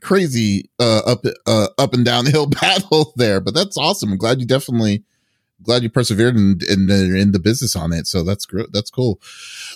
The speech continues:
Uh, you said earlier that, uh, prior to that, th-, uh, like, uh, uh, that, that you were into kinda gaming and stuff, uh, before the s-,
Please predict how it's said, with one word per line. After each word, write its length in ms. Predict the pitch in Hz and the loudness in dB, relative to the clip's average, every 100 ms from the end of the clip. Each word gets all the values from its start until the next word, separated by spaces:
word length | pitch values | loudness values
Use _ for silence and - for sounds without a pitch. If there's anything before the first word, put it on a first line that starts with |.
| - | -4
Uh, 340 | 107 110 107 92 - _ _ _ _ 139 | 0 2 2 0 -4 _ _ _ _ -4
you 100 | 131 | -2
said 220 | 240 202 | 0 2
earlier 340 | 160 139 131 127 | 2 2 2 2
that, 200 | 120 110 - 98 127 | 2 -2 -8 -4 0
uh, 140 | 120 | 0
prior 260 | 95 127 110 | 0 0 0
to 100 | 117 | 0
that, 200 | 107 98 | 0 0
th-, 140 | 107 - | -4 0
uh, 340 | 113 107 104 101 | 2 4 2 0
like, 380 | 127 113 107 - | 0 2 2 2
uh, 280 | 107 98 95 - | 0 2 0 0
uh, 280 | 113 107 95 | 2 4 4
that, 180 | 101 101 78 | 0 -2 -2
that 340 | 107 98 - | 0 0 0
you 100 | 113 | 0
were 160 | 107 107 | 2 2
into 200 | 107 98 | 2 2
kinda 260 | 117 101 | 0 0
gaming 400 | 87 101 101 95 | 0 2 2 2
and 100 | 90 | 0
stuff, 360 | - 101 90 - - - - - | -2 -2 -2 -4 -14 -20 -6 0
uh, 160 | 107 | 2
before 760 | 87 110 - 120 113 107 101 92 107 | 2 0 0 2 4 4 4 0 -4
the 140 | 95 | -2
s-, 160 | 90 | -2